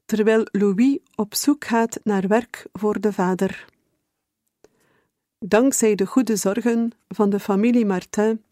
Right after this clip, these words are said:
kan dit gezin opnieuw op een normale manier leven. En uit erkentelijkheid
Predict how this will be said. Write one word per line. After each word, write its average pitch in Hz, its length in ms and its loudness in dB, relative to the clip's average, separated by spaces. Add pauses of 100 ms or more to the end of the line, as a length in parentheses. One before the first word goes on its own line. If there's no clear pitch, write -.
(580)
kan 277 240 4
dit 240 180 -2
gezin 208 420 0
opnieuw 226 500 0 (540)
op 208 220 -2
een 196 140 4
normale 196 540 0
manier 214 540 0
leven. 190 680 -4 (960)
En 220 360 2
uit 202 300 0
erkentelijkheid 240 1040 0